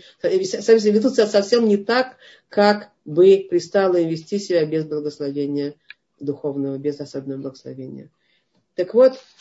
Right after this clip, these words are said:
браха. Для того, чтобы понять, что это за особенное благословение браха,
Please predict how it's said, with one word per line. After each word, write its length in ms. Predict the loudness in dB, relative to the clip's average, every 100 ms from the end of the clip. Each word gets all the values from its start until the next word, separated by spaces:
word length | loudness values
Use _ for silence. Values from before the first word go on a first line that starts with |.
| _
браха. 680 | -8 -4 -4 -4 -4 -4 -6 _ _ _ -12
Для 100 | -4
того, 200 | 0 2
чтобы 180 | 0 -2
понять, 380 | -2 2 2
что 140 | 0 0
это 160 | 0
за 120 | 0 -2
особенное 340 | -4 -4 -2
благословение 580 | -2 -4 -4 -4 -2 -2
браха, 500 | -4 -8 -6 -4